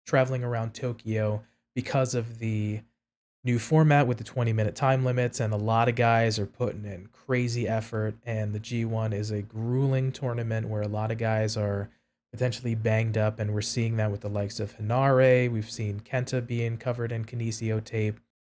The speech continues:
a lot of guys being with the bandages and things of such, a lot of guys are banged up.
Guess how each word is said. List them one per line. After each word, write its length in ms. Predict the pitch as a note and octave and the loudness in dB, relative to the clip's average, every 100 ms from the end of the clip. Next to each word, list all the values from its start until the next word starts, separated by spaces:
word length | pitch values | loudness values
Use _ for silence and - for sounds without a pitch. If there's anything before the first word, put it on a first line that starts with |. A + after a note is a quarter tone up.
| - | -4
a 40 | |
lot 200 | G#2 A2 | 0 2
of 80 | A#2 | 2
guys 280 | A2+ A2+ A2+ | 2 2 0
being 400 | A2+ A2 G#2+ G#2+ | -2 -2 0 -2
with 140 | G#2+ | -4
the 60 | - | -6
bandages 580 | A2 A2 A2 A2 A2 G#2+ | -2 -2 -2 -4 -6 -4
and 140 | G#2+ | -6
things 260 | A2 G#2 A2 | -6 -6 -6
of 140 | A2 | -8
such, 320 | - A2 G#2+ | -4 -4 -4
a 20 | G#2 | -4
lot 160 | G#2+ | -4
of 60 | G#2+ | 0
guys 200 | A2 G#2+ | 0 0
are 40 | |
banged 300 | G#2+ G#2+ G#2+ | -2 -2 0
up. 260 | A2 G#2 | 0 -2